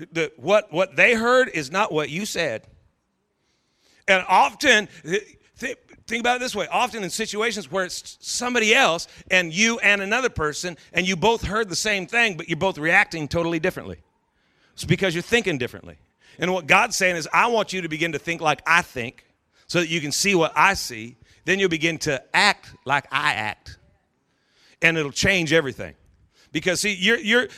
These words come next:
you're, you're not working s-, to, to get something. You're working out of something you've already received.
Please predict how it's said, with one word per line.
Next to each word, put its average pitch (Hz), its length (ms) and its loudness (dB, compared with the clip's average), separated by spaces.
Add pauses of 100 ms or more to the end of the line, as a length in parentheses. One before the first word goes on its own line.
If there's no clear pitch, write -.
you're, 233 260 -2
you're 240 160 0
not 208 240 2
working 175 560 -2
s-, 123 160 -12 (300)
to, 156 160 -4 (180)
to 139 100 -10
get 220 360 2
something. 139 500 -4 (200)
You're 190 180 0
working 175 480 2
out 185 280 6
of 139 140 -4
something 143 320 -4
you've 135 220 -6
already 123 260 -4
received. 98 540 -12